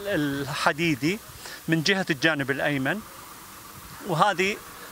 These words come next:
آه، متداخلة مع هذا العمل اللي دا يجري بالجانب الأيسر. في الجانب الأيسر هسه بلشنا بالأع-،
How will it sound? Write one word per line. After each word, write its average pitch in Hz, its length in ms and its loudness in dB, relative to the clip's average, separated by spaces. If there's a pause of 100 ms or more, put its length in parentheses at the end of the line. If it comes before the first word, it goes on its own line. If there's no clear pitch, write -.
(120)
آه، 147 720 2
متداخلة 202 760 2
مع 170 220 4
هذا 180 280 2
العمل 208 480 0
اللي 190 360 -4
دا 165 140 2
يجري 208 460 2 (120)
بالجانب 170 480 2
الأيسر. 143 440 0 (840)
في 202 60 0
الجانب 196 520 0
الأيسر 196 640 0
هسه 175 500 0
بلشنا 175 460 2
بالأع-، 170 420 0